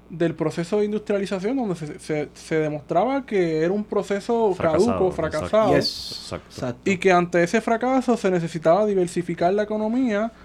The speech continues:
Speaker 1: con nuevos modelos de industrialización que seguían siendo los mismos. Industrialización por indi-, invitación,
Speaker 2: Invitación, exacto.
Speaker 1: con más incentivos, eh, que hicieran viable que más empresas estadounidenses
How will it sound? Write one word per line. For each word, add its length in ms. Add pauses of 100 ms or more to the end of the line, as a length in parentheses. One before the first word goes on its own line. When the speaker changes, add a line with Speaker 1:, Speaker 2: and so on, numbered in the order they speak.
(280)
Speaker 1:
con 220
nuevos 240
modelos 480
de 80
industrialización 760
que 120
seguían 300
siendo 240
los 120
mismos. 440 (360)
Industrialización 680
por 160
indi-, 320
invitación, 480
Speaker 2:
Invitación, 360
exacto. 420
Speaker 1:
con 180
más 200
incentivos, 840 (140)
eh, 540
que 80
hicieran 420
viable 680 (540)
que 140
más 180
empresas 580
estadounidenses 1000